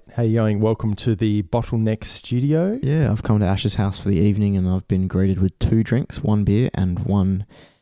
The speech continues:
Speaker 2: Jackson Coke, and we have had a shot of Patron, uh, coffee tequila as well, which was yum.
Speaker 1: Very good. You're on your way to Guttermouth?
Speaker 2: I am going to s-, see some punk shit tonight. It's gonna be awesome.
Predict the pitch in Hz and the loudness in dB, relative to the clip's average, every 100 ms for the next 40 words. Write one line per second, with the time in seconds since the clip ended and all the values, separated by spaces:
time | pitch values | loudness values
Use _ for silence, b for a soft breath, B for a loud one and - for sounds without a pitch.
0 | B B _ - 98 - 98 113 - - | B B _ -4 -2 -2 0 0 0 0
1 | 101 101 104 107 101 - - - 104 - | 2 4 4 2 0 -2 -4 -2 -4 -4
2 | - - 127 123 123 - - - 107 107 | -4 -2 0 0 -4 -8 -12 -4 -2 0
3 | 120 131 117 - - _ _ - - 101 | -2 0 -2 -2 -10 _ _ -12 -4 0
4 | 92 92 - 104 101 92 110 117 107 107 | 0 0 -2 0 0 0 -2 -2 0 0
5 | 101 95 - - - - _ _ _ - | 0 -2 -10 -20 -20 -20 _ _ _ -4
6 | 101 98 127 117 117 110 110 104 107 - | -2 0 0 2 2 2 2 2 2 0
7 | 110 101 87 - - - - 131 - 127 | -2 -2 -6 -12 -12 -8 -4 -2 -2 0
8 | 120 156 180 - _ _ _ _ - 104 | 0 -2 -6 -12 _ _ _ _ -4 0
9 | 107 101 90 - 98 95 - - - - | 0 -2 -6 -4 -2 -2 -4 -10 -10 -4
10 | 98 - 95 - 104 - - - - 95 | -4 -4 -4 -2 -2 -6 -6 -6 -4 -2
11 | 135 - - 101 95 - 120 - 151 156 | -2 -4 -4 -2 0 0 0 2 -2 -2